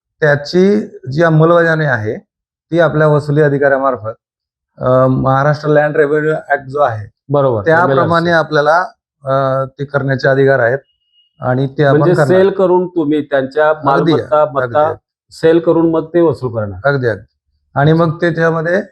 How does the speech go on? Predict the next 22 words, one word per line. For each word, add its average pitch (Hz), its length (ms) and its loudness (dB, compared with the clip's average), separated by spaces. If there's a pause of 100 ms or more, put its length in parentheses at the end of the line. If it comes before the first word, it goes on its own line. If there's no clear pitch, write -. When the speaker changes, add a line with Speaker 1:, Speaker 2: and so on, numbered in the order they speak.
(800)
Speaker 1:
ते 139 100 4
स्वतः 143 280 0
असतील 165 320 0
किंवा 190 160 2
त्यांचे 160 360 0
वारस, 143 360 2 (480)
म्हणजे 123 240 -4
मयत 139 260 0
जर 147 200 0
असले 139 220 0
तर 143 160 -4
त्यांचे 135 300 -6
वारस 131 340 0
जरी 131 180 -10
असेल, - 200 -10 (100)
तर - 380 -8
त्याच्यातनं 139 480 0
कोण 151 240 0
सुटणार 127 360 -4
नाही. 104 300 -12
Speaker 2:
बरोबर, 113 420 0
बरोबर, 104 380 -10